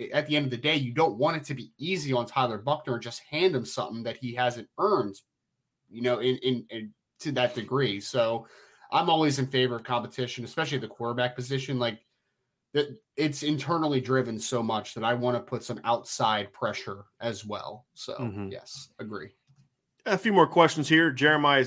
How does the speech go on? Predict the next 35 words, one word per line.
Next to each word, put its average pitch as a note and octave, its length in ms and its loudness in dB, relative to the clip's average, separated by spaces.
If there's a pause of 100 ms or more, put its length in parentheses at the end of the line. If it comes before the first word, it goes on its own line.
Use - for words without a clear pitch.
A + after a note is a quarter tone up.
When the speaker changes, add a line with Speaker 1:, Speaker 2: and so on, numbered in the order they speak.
(100)
Speaker 2:
Jeremy C#3 380 4
Snell, A2 400 0
twenty-four, G#2+ 560 -2
says, A#2+ 180 -4
"How B2 180 4
are A2+ 40 2
we A2+ 100 0
feeling A2 300 -4
about, G2 320 -2
uh, G2+ 160 -6
Jeremiah G#2 360 -2
Love F#2+ 280 -6
and F#2+ 100 -10
Ronan G2 240 -6
Hannafin?" G2 540 -6 (120)
Uh, G#2 160 -4
Ryan, A2+ 560 -2 (160)
you A2 140 -4
wanna G#2 160 -2
just G#2 200 -6
Speaker 1:
Yeah. C3+ 60 0
Speaker 2:
take A#2 140 -2
a F#2+ 80 -6
crack A2 380 0
at, G2 80 -4 (120)
uh, G#2+ 140 0
where G#2 220 -2
things A2 220 -4
stand A2 120 0
with G#2 80 0
Jeremiah A2 320 2
Love, A2+ 300 4
and A2 80 -4
then G#2 100 -2
I'll G#2 220 -2